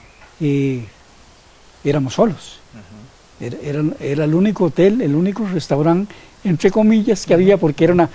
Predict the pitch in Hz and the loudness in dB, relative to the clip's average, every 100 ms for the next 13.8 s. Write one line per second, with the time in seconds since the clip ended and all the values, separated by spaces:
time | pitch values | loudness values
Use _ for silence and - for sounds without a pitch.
0 | - - 175 170 165 156 139 131 139 185 | -10 -2 2 4 4 2 0 0 -2 -4
1 | 110 110 107 - - - - - - - | -8 -16 -20 -20 -20 -20 -20 -20 -20 -20
2 | - - 127 127 143 151 175 160 117 143 | -20 -14 -12 -8 -6 -4 -2 -2 0 -2
3 | 147 175 135 156 156 139 123 220 - 143 | -2 -2 -2 -2 -2 -4 -2 -2 -2 -10
4 | 110 131 127 139 151 131 180 113 127 135 | -8 -10 -8 -8 -6 -6 -6 -10 -10 -12
5 | 180 175 190 190 202 196 160 202 196 208 | -10 -8 -8 -6 -8 -6 -2 0 0 -2
6 | 165 127 - 120 113 104 101 98 95 92 | -4 -6 -10 -12 -8 -8 -8 -8 -10 -10
7 | 92 92 92 110 117 107 131 220 117 147 | -12 -12 -12 -12 -14 -12 -12 -10 -10 -4
8 | 143 143 165 190 156 185 190 202 180 185 | 0 0 0 0 0 0 0 0 0 0
9 | 196 214 226 226 190 202 139 117 131 156 | 0 0 2 4 4 2 -2 -4 -8 -8
10 | 165 135 127 139 131 - 185 233 151 135 | -12 -12 -8 -8 -4 0 2 4 2 2
11 | 139 131 151 139 147 262 147 131 147 131 | 0 -2 -2 0 4 4 2 -4 -6 -4
12 | 190 170 147 123 143 120 - 139 220 180 | -4 -4 -6 -6 -6 -8 -2 2 2 -2
13 | 139 - 120 120 - 165 - 226 | -8 -12 -10 -6 -2 -2 0 -2